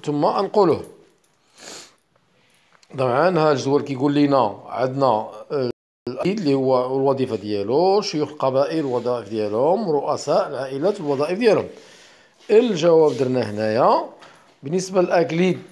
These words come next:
تسيير شؤون المملكة، قيادة الجيش. بالنسبة لشيوخ القبائل طبعًا هما مستشارون، ورؤساء العائلات هما قادة منهم، عسكريون وقضاة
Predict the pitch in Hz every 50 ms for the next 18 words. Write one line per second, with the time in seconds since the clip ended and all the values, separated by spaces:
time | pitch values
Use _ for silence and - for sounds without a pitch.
0 | - - - 185 165 - - 190 185 147 - - 170 - 170 160 151 143 139 131
1 | 127 120 120 120 - 175 185 190 196 190 190 190 151 147 143 131 120 120 - 113
2 | 101 110 151 175 202 196 202 - - 147 131 147 156 160 143 - 151 160 147 135
3 | - - 156 156 156 147 151 - - 196 131 131 131 123 147 170 196 254 254 233
4 | - - 117 156 208 202 156 143 156 180 233 262 180 202 240 - - - 226 226
5 | - - 220 214 170 135 110 92 - - - - - - - _ - 160 185 208
6 | 208 196 - 185 170 - 190 175 170 160 143 143 143 147 143 151 196 214 - 165
7 | 160 156 151 - 165 160 156 143 131 135 135 131 127 120 120 143 185 214 196 143
8 | 139 139 - 151 131 120 120 135 156 196 196 170 147 151 170 196 226 - - -
9 | 147 139 120 135 143 165 196 220